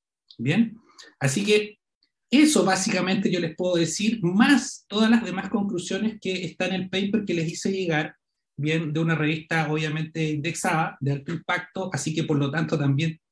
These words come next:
tiene ciertos, ciertos, digamos, eh, o sea, fue, fue bien, bien valorada y bien analizada, así que por lo tanto también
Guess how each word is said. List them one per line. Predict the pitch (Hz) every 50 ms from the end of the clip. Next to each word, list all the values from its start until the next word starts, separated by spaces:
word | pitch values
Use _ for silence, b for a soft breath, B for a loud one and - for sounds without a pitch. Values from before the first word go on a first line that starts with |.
| _ _
tiene | _ 165 165 165 165 156
ciertos, | 160 - 170 156 - - - 165 151 139 - - B B B B B B B B B B
ciertos, | - - - - 170 160 - - - 175 170 165 156 147
digamos, | 151 147 147 151 160 160 160 160 165 160 156 147 139 135 - _
eh, | 135 127 123 120 117 113 - _ _ _ _ _ _ _ _ _
o | - 131
sea, | 131 - 160 143 135 131
fue, | 135 - 160 156 151 151
fue | - - 160 151
bien, | 151 170 165 165 170 - 143 143
bien | 156 165 165 160 160
valorada | 160 156 151 147 143 143 160 175 175 170
y | 165
bien | 156 156 165 160
analizada, | 160 151 151 147 143 147 - - 254 240 196 165
así | 160 - -
que | - 180 160
por | 160 151
lo | 151 143
tanto | 139 160 180 - - - 160
también | 151 139 127 131 151 170 175